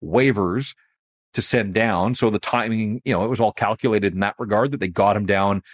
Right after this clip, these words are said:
while he was still waiver exempt. And then if you bring him up and you try to send him down again at that point,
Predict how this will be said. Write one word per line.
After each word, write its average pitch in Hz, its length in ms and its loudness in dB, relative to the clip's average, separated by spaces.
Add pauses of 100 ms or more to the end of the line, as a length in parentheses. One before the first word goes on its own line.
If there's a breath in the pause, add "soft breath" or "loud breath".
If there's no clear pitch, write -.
(420 loud breath)
while 104 160 0
he 110 80 0
was 98 100 -2
still 135 160 0
waiver 104 320 2
exempt. 127 480 0 (160)
And 123 160 0
then 107 80 0
if - 80 -8
you 107 60 -4
bring 110 200 2
him 107 100 0
up 113 240 0
and 98 100 -4
you 87 80 -4
try 95 200 0
to 95 100 -6
send 104 200 -2
him 98 100 -2
down 98 200 0
again 95 420 -2 (500 soft breath)
at 92 140 -6
that 87 200 0
point, 90 340 -6